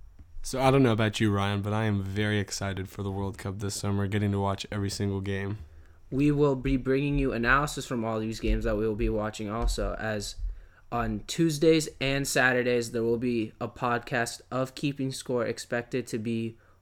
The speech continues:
Speaker 2: on whatever platform you're listening to this on.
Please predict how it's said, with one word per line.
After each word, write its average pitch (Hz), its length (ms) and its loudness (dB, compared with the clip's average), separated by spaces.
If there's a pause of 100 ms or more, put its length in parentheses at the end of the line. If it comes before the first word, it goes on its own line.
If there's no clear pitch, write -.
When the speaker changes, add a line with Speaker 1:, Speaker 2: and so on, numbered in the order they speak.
Speaker 2:
on 131 520 0
whatever 135 340 2
platform 127 520 0
you're 120 160 -2
listening 117 460 -2
to 120 140 -6
this 113 240 -4
on. 98 240 -6